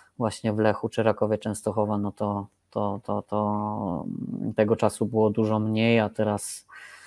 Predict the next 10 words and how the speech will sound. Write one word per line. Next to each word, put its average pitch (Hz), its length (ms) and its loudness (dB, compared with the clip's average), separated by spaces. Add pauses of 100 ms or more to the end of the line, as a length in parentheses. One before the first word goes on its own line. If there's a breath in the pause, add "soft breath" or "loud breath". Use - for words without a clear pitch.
(260 loud breath)
było 107 440 6
trochę 104 420 2
okazji, 101 420 2
żeby, 101 560 0
żeby 104 300 -4 (280)
nadrobić, 107 960 2
e, 107 460 2 (300)
te, 139 180 4 (100)
te 151 160 4
obszary 143 420 8